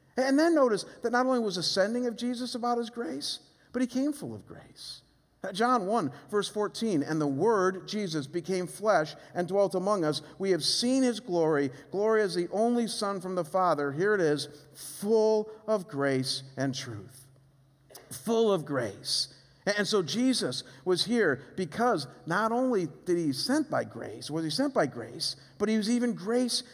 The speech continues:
itself. And so, well, don't miss, folks, where we've come from and where we're now continuing toward.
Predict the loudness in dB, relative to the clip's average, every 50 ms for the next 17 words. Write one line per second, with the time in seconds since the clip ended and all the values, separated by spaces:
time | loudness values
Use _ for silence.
0 | -8 -4 -2 -2 0 0 -2 -2 -2 -2 -4 -6 -8 -8 -10 -12 -14 -16 -20 -20
1 | -20 -20 _ _ _ _ _ _ _ _ _ -2 -2 0 2 0 0 0 -2 -2
2 | -2 0 0 0 0 0 0 0 2 2 2 0 -2 -4 -8 -10 -8 -10 -12 -14
3 | -14 -14 -4 0 2 2 2 2 0 -2 -2 0 0 0 0 0 -2 0 0 0
4 | -2 -2 -6 -6 -2 0 2 2 2 2 2 2 2 2 0 -2 -6 -8 -8 -6
5 | -6 -4 -2 0 0 0 0 0 -2 -4 -6 -6 -6 -6 -6 -6 -10 -12 -16